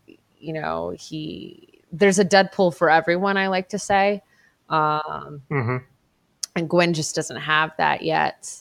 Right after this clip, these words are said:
Speaker 1: Um, but it, it is one thing that I can tell when people talk about Gwenpool or when I see the different video game portrayals or, or what have you,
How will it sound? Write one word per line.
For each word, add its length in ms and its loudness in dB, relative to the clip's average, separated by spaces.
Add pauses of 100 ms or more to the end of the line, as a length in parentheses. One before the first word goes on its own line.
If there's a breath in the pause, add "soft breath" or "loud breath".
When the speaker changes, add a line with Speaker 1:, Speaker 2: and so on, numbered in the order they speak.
(160)
Speaker 1:
Um, 560 -4
but 380 6
it, 280 2
it 140 10
is 220 6
one 220 2
thing 280 2
that 220 4
I 100 4
can 240 -4
tell 580 2 (480)
when 180 0
people 280 -2
talk 280 0
about 280 -2
Gwenpool 640 -2 (140)
or 440 2
when 640 -4
I 120 -2
see 600 -4
the 100 0
different 280 -4
video 220 0
game 180 -2
portrayals 580 -4
or, 140 -6
or 220 -6
what 140 -4
have 300 -4
you, 300 -4